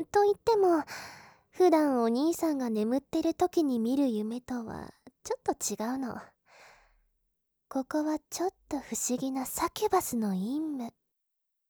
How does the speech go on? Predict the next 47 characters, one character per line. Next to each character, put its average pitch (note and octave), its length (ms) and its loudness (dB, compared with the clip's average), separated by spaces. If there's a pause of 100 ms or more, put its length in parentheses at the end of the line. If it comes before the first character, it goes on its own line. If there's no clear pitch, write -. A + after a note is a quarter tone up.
(300)
現 C#4 300 -2
実 E4 280 0
だ D#4+ 120 0
け C4 180 -4
ど、 E3+ 560 -10
現 G#3 280 -2
実 B3 280 -4
じ A#3+ 80 -2
ゃ A#3 40 -4
な A3+ 140 -8
く - 140 -20
て、 A3 520 -8 (680)
夢 E4 340 6
だ A4 140 6
け B3+ 200 -2
ど、 F#3 340 -10
夢 G3+ 340 2
じ D#4 100 -2
ゃ B3 80 0
な A3+ 220 -6
い。 A3+ 100 -16 (1200)
お E4+ 120 4
兄 G4 220 6
さ E4+ 200 -2
ん C4+ 80 -6
の A3 120 -4
意 A3+ 120 -2
識 - 340 -6
だ F#3+ 240 -18
け、 - 180 -12 (520)
リ D#4+ 200 6
リ E4 200 8
ー - 20 -2
が G3 160 -2
お G3+ 40 -4
借 B3+ 200 0
り C#4 80 -2
し - 60 -6
て D4+ 160 -2
る D4 120 2
状 C#4 260 2
態 E4+ 260 -2
な F#4 140 -2
の。 D4+ 240 -4 (1160)
だ C4+ 120 2
か B3 160 0
ら、 G#3+ 240 -2